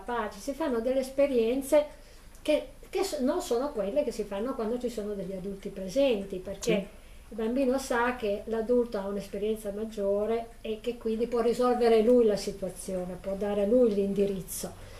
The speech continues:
Speaker 1: Invece quando sono tra di loro, sono loro che si devono attivare, eh, molto di più, responsabilizzare, inventarsi i modi per farsi accettare o per, che ne so, risolvere un problema di gioco e così via.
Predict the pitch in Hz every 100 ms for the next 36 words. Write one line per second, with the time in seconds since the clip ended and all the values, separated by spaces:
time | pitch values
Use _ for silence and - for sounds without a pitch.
0 | - - - 240 269 269 226 - 240 254
1 | 220 202 - 226 208 202 269 285 320 196
2 | 208 254 247 - 220 220 247 294 220 190
3 | 196 202 202 190 220 220 254 208 196 185
4 | 202 262 277 - 196 190 208 208 208 208
5 | 196 247 - 254 269 208 196 196 185 208
6 | 190 214 247 233 240 240 247 254 254 -
7 | - - 320 240 247 226 233 233 190 185
8 | - 196 190 - 226 214 214 208 196 196
9 | 208 196 208 196 - 196 - 214 - 254
10 | 240 240 240 240 240 - - - - 214
11 | - 220 208 226 - 254 208 - 196 185
12 | 202 202 214 202 202 196 196 196 196 202
13 | 202 196 185 196 202 247 233 220 220 233
14 | 226 226 - 208 190 - 202 214 185 190